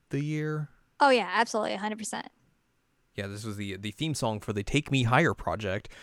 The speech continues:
Speaker 1: Originally supposed to be coming out on June thirtieth, twenty twenty, but was pushed back to August twenty-sixth, twenty twenty,
Speaker 2: Mm-hmm.
Speaker 1: uh, with all the Aqua Club stuff that they put out. Uh, and also has solo, solo versions of,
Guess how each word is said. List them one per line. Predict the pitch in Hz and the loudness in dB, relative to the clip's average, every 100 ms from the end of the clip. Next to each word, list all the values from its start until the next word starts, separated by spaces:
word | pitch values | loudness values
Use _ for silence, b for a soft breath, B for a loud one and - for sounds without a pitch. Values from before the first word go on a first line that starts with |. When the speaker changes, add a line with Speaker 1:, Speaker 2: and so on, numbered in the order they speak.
| B 135 | B 10
Speaker 1:
Originally | 147 151 | 12 10
supposed | 139 139 | 8 6
to | 139 | 4
be | |
coming | 131 139 131 | 4 6 6
out | 131 | 6
on | 110 113 104 107 | 4 2 0 0
June | 143 139 | 2 6
thirtieth, | 160 151 101 | 8 8 6
twenty | 101 98 | 2 -2
twenty, | 101 101 101 | -2 -2 0
but | 95 | 0
was | 98 | 0
pushed | - 110 - | 2 2 4
back | 104 - | 0 0
to | 101 | -2
August | 98 127 117 - | 2 2 2 0
twenty-sixth, | 120 107 - 151 - - | -4 0 2 2 0 -8
twenty | - 98 95 | -6 -4 -4
twenty, | - 92 127 98 - b b b | -6 -6 -6 -8 -12 b b b
Speaker 2:
Mm-hmm. | 220 220 214 - | -2 -2 -6 0
Speaker 1:
uh, | 98 | 2
with | 98 101 | 4 2
all | 95 | 0
the | 98 | 0
Aqua | - - 95 | -4 -4 -6
Club | - 98 98 | -2 -2 0
stuff | - - 92 87 - - _ _ | -2 -2 -2 -4 -12 -20 _ _
that | 104 | -8
they | 101 - | -6 -8
put | - - - | -6 -8 -6
out. | - - - - _ _ _ _ _ _ _ _ _ _ _ _ _ _ _ _ - | -6 -8 -10 -18 _ _ _ _ _ _ _ _ _ _ _ _ _ _ _ _ -6
Uh, | 98 | 0
and | 98 | 2
also | 104 101 | 2 2
has | 104 95 - | 2 0 -4
solo, | - 120 101 104 | -2 0 0 -2
solo | - - 139 127 | -4 2 4 4
versions | 117 113 113 | 4 0 -2
of, | 107 104 101 101 - | -2 -2 -2 -6 -18